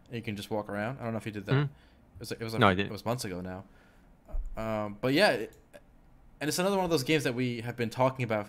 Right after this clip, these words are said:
Speaker 1: it seems like, for years, o-, off and on.
Speaker 2: Mm-hmm.
Speaker 1: But, uh, I, I really wanna see this one come through.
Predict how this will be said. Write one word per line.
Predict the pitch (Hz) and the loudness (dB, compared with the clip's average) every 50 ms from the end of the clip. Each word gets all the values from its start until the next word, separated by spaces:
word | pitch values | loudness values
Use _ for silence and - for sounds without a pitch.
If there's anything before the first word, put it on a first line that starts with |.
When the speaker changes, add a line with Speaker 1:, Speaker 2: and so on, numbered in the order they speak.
| - | -8
Speaker 1:
it | - - | -12 -8
seems | - - - 156 147 123 | -8 -4 -2 -2 -2 -2
like, | 120 107 - | -2 -4 -4
for | - 110 | -6 -10
years, | 104 107 120 139 147 139 - | -6 -4 -4 -4 -4 -4 -6
o-, | - 107 - - - | -8 -8 -8 -8 -6
off | 104 113 113 - | -6 -6 -4 -4
and | 117 110 | -4 -2
on. | 110 131 165 180 - - - _ _ _ - - - _ - - - - - _ - - - - - - - - - _ _ _ _ - - - _ _ _ - - - - - _ _ - - - - | -2 -2 -4 -6 -10 -16 -20 _ _ _ -20 -20 -20 _ -20 -20 -20 -20 -20 _ -20 -20 -20 -20 -20 -20 -20 -20 -20 _ _ _ _ -20 -20 -20 _ _ _ -20 -20 -20 -20 -20 _ _ -20 -20 -12 -6
Speaker 2:
Mm-hmm. | - 120 107 | -2 -2 0
Speaker 1:
But, | - 117 117 120 | 0 0 0 0
uh, | 123 120 120 117 117 117 - - - - - - - - - - - - - - | 0 2 2 2 2 0 0 -4 -10 -20 -20 -20 -20 -20 -20 -18 -18 -8 -2 2
I, | 156 160 | 2 4
I | 147 | 6
really | 160 165 196 214 196 | 6 6 6 6 6
wanna | 185 170 | 4 4
see | 160 - | 2 0
this | 160 135 | -2 -2
one | - 131 | -2 -4
come | 123 - 123 - - - - | -4 -4 -4 -6 -8 -14 -10
through. | - 117 95 90 90 | -6 -4 -4 -4 -6